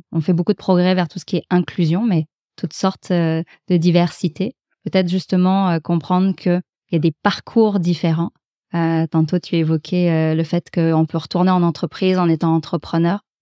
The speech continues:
Puis je trouve ça merveilleux parce qu'on l'a dit, c'est, c'est le parcours.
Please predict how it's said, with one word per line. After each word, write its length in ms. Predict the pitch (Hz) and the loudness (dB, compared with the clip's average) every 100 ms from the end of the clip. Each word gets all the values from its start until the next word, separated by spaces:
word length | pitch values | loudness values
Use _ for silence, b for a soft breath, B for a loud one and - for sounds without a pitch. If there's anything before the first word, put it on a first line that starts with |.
| _ | _
Puis 120 | - | -4
je 80 | 160 | -4
trouve 140 | - 160 | -2 -4
ça 120 | - | 0
merveilleux 420 | 170 165 170 170 | 2 2 0 0
parce 200 | 190 175 | -2 -6
qu'on 140 | - 165 | 0 0
l'a 120 | 165 | 2
dit, 200 | 156 196 b b _ | 0 -4 b b _
c'est, 220 | - 151 - | -4 -4 0
c'est 160 | - | 2
le 100 | 180 | 2
parcours. 640 | 156 170 - - 196 240 | 2 -4 -4 -4 -4 -4